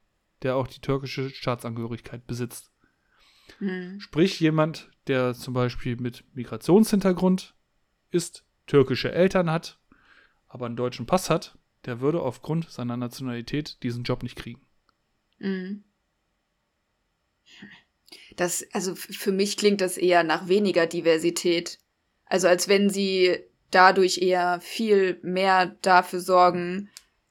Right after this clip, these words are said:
Speaker 2: dass halt weniger divers ausgesucht wird. Also, weiß ich nicht, das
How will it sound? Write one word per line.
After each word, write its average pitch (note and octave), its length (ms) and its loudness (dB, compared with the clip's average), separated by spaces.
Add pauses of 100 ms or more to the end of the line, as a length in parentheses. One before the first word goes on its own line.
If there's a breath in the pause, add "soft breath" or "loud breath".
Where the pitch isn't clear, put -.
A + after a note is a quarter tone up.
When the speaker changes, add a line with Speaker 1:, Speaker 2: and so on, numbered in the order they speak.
(120)
Speaker 2:
dass - 320 0
halt F3 500 4 (220)
weniger F3 600 2
divers E3 840 0 (1400)
ausgesucht F3 720 0
wird. - 480 0 (360)
Also, F3 440 0 (800)
weiß F3+ 240 -2
ich F3 60 -4
nicht, E3 260 -6
das - 340 -8